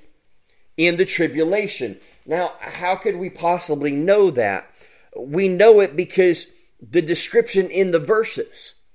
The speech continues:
Okay, they, they are in white robes and waving palm branches. They're saying, you know, "Salvation belongs to our God, uh, who sits on the throne." Now, remember,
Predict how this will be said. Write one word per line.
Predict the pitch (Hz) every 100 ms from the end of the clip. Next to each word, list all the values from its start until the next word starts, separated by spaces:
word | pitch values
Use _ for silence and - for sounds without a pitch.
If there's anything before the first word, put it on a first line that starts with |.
| _ _ _ _ _ -
Okay, | 160 160 - -
they, | 120 165 160 - - 120
they | 143 165 151
are | 135 151 147 139 113 _
in | - 151 139
white | 135 135 117
robes | 180 202 185 135 113
and | 131
waving | 127 127 117 107
palm | 117 104
branches. | 165 190 190 165
They're | 123 135
saying, | - 160 151 139
you | 123
know, |
"Salvation | 120 143 131 123 202 220 - 151 151 - _
belongs | 139 147 185 190 -
to | 175 160
our | 156 175 175
God, | 135 143 190 151 117 95 120 _ _ _ _
uh, | - 123
who | 139 156
sits | - 196 196
on | - 170 170
the | 160
throne." | - 180 196 226 165 - - _ _ _ _ _ _ _ - _
Now, | 165 196
remember, | 196 202 240 277 180 110